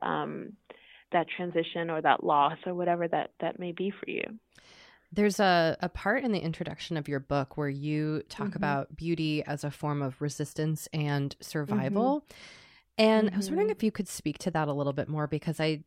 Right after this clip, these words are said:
Speaker 2: I do feel like culturally we're, we're told that, you know, focusing on beauty is frivolous, it's meaningless, it's
Speaker 1: Yeah.
Speaker 2: silly.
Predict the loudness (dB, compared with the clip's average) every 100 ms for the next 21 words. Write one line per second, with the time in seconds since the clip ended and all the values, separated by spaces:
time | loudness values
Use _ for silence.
0 | -4 2 2 4 2 2 0 0 2 2
1 | 4 2 0 0 _ _ _ -4 4 6
2 | 4 2 0 2 2 2 0 0 -4 -2
3 | -4 -6 -12 -2 0 0 0 0 2 2
4 | 4 4 2 0 0 2 4 4 6 4
5 | 0 -4 -2 0 0 0 0 0 0 4
6 | 8 10 10 8 6 4